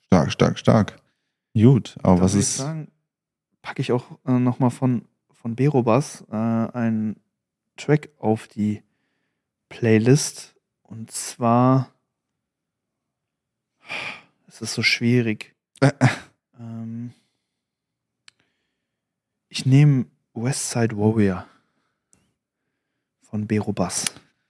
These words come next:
Speaker 1: Ja.
Speaker 2: Aus
Speaker 1: Ich,
Speaker 2: zweitausendelf.
Speaker 1: ich, ich nehm ein, ein Hood Classic. Ich nehm Mondfinsternis von Kollega.
Speaker 2: Ui, sehr, sehr nice.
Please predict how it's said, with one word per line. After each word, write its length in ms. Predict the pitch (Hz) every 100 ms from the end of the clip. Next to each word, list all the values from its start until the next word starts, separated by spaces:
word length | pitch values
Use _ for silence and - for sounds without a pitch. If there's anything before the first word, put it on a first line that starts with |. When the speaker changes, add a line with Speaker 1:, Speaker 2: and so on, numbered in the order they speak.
| _ _ _ _
Speaker 1:
Ja. 280 | 104 101 110 104 _ _ _ _ _
Speaker 2:
Aus 100 | 110
Speaker 1:
Ich, 200 | 110 -
Speaker 2:
zweitausendelf. 720 | 107 107 107 - _ - 101 _ -
Speaker 1:
ich, 80 | -
ich 220 | 117 - 92
nehm 280 | 95 92
ein, 360 | - 90 87 -
ein 520 | 87 85 85 85 - - _ _ _ _ _ -
Hood 280 | 113 104 -
Classic. 720 | - 101 101 - 87 - - _ _ _ _ _ _ _ _
Ich 60 | 98
nehm 200 | 92 92
Mondfinsternis 880 | 98 104 101 - 92 - 90 87 -
von 120 | 87
Kollega. 500 | 87 90 87 87 92 95
Speaker 2:
Ui, 720 | 117 117 113 107 101 95 92 _ _ _ _ _ _ _
sehr, 220 | 107 107
sehr 140 | 101 98
nice. 560 | 98 95 92 - -